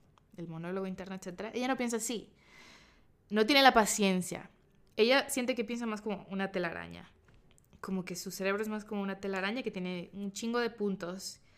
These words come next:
Y cada punto está conectado con un chingo de puntos más.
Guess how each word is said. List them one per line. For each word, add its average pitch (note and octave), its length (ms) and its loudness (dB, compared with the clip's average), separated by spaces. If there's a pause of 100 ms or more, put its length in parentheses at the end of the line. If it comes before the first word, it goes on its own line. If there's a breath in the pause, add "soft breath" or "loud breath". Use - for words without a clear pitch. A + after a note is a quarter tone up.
(320 soft breath)
Y G#3+ 140 -6
cada E4 340 6
punto D4+ 580 0
está A3+ 220 2
conectado B3+ 400 2
con G3+ 300 -2 (240)
un C4 200 0
chingo C#4 300 0
de C4 80 4
puntos A#3+ 360 -2
más. - 580 -4